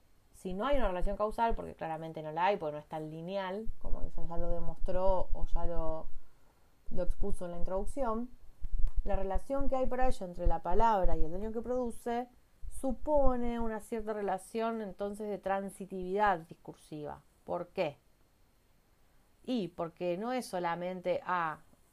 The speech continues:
enuncio X y ejerzo cierto daño, sino que necesito ver la historia de X, necesito ver la violencia que supone X,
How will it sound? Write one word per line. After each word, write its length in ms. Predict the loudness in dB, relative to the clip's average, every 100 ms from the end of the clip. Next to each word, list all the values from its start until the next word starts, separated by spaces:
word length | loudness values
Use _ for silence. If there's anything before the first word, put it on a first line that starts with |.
| _ -14
enuncio 920 | -10 -8 -6 -8 -8 -6 -4 -4 -2 2 2 2 -6 -8 -2
X 720 | 6 8 8 6 0 -6 -8 -4 -4
y 360 | -4 -4 -4 -4 -4 -6 -4 -4
ejerzo 540 | -4 -4 -6 -6 -10
cierto 540 | -12 -8 -4 -4 -6 -2
daño, 460 | -2 -4 -12 -18 -20 -20 -20 -20 _ _ _ _ _
sino 360 | _ -8 -6 -6
que 140 | -6
necesito 460 | -8 -10 -12 -8 -6
ver 160 | -4
la 120 | -6
historia 480 | -10 -6 -6 -4 -6
de 180 | -6 -8
X, 500 | -12 -16 -18 _ _ _ _ _ _
necesito 340 | -20 _ -6
ver 260 | -2 -2 -2
la 180 | -2 -2
violencia 880 | -2 -2 -4 -2 -2 -2 2 6 6
que 300 | 6 6 6
supone 680 | 6 0 -10 -10 -10 -10 -10
X, 400 | -10 -12 -16 -20